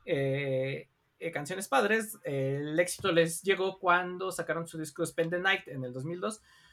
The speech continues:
donde vienen canciones como la que dice Cyrax o Who Invited You, o Too Bad About Your Girl, o Take It Off, ¿no? Que fue de las que más les pegaron. Total que para aprovechar el éxito que estaban teniendo las donas,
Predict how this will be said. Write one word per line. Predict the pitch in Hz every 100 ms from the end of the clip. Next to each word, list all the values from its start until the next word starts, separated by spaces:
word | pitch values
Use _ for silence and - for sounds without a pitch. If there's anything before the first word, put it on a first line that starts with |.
| _
donde | - 240 226 208
vienen | 208 208
canciones | 175 170 170 165
como | 120 113
la | 117
que | 156
dice | 170
Cyrax | 170 233 190 196 202 185
o | 165
Who | 180
Invited | 170 160 143 139
You, | 190 240
o | 240 220 170
Too | 165
Bad | 160 143
About | 135 147 147
Your | 135 135
Girl, | 220 240 240
o | 180
Take | 170 165
It | 147 123
Off, | 117 139
¿no? | 165
Que | 131 117 -
fue | 135
de | 127
las | 123
que | -
más | 110 110
les | 113 123
pegaron. | - 175 156 - _ _ _ _ -
Total | - 185 202
que | 208 208
para | 175 151
aprovechar | 143 143 143 139 135 185 - -
el | 240 233 -
éxito | 240 214 - 214 208 208
que | 151
estaban | 131 151 147 151
teniendo | 143 147 165
las | 190 202
donas, | 220 240 202 254 -